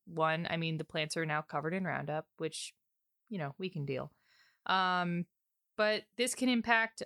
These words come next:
a lot of other plants and animals that are trying to eat these things or grow around these things or are dependent on these things in another way that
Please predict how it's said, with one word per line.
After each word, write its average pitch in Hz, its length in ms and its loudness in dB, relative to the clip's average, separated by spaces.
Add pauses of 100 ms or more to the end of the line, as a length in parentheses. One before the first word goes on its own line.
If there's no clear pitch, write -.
a 202 100 2
lot 196 260 4
of 180 120 0
other 190 320 2
plants 180 540 -2
and 175 160 -2
animals 180 840 0 (540)
that 170 140 0
are 170 160 2
trying 190 340 0
to 196 100 -6 (140)
eat 214 240 -4
these 180 300 0
things 175 420 0
or - 160 0
grow 175 320 2
around 175 260 2
these 170 160 -4
things 175 240 -2
or 185 100 0
are 165 100 2
dependent 196 760 -2
on 165 120 0
these 170 180 -2
things 165 200 -4
in 165 60 -6
another 165 160 -2
way 170 100 2
that 190 220 2